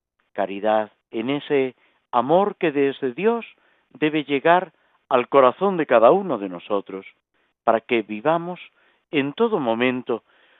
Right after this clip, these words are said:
como se dice cuando celebramos la Eucaristía, al terminar la plegaria eucarística, por Cristo, con Él y en Él. Y desde Cristo, por la acción del Espíritu Santo,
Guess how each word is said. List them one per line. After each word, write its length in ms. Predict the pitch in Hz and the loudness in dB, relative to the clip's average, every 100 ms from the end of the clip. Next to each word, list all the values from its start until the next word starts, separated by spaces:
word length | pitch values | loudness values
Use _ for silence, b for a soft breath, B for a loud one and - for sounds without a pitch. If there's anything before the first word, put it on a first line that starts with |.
| b | b
como 220 | 196 214 | 0 0
se 160 | 214 214 | 2 2
dice 320 | 262 247 247 | 2 0 0
cuando 380 | 190 160 143 131 | 4 4 4 2
celebramos 640 | 143 127 127 180 185 165 135 | 0 0 4 4 4 0 -2
la 160 | 120 | 0
Eucaristía, 720 | 120 - 175 151 - 170 127 - b b b | 0 4 4 2 -2 2 2 0 b b b
al 140 | 123 | -6
terminar 420 | - 123 135 151 151 | 0 0 2 4 6
la 140 | 139 | 4
plegaria 680 | - 113 117 143 135 120 - - | 2 0 4 4 4 2 2 -4
eucarística, 840 | 160 - 117 127 - 117 113 98 _ _ _ _ | -6 -2 -2 -2 -6 -10 -6 -6 _ _ _ _
por 240 | 123 123 | 2 2
Cristo, 560 | - 202 233 - - 214 _ _ _ - | 0 -2 -2 -6 -10 -10 _ _ _ -6
con 220 | 104 104 | -4 0
Él 280 | 123 117 - _ _ _ | 0 0 -8 _ _ _
y 120 | - 110 | -6 -4
en 100 | 90 | -4
Él. 220 | 92 78 _ _ _ _ _ _ - | -10 -16 _ _ _ _ _ _ -8
Y 140 | 185 | -4
desde 300 | 175 143 113 | 0 -2 -2
Cristo, 500 | 151 175 170 - 190 b b b | -2 -2 -2 -6 -8 b b b
por 160 | 147 135 | 2 6
la 80 | 123 | 6
acción 380 | - 190 185 | 4 0 0
del 140 | 113 95 | 0 -4
Espíritu 540 | 87 - 202 165 - | -8 -4 -4 -4 -10
Santo, 500 | 85 107 98 92 85 | -4 0 0 -4 -16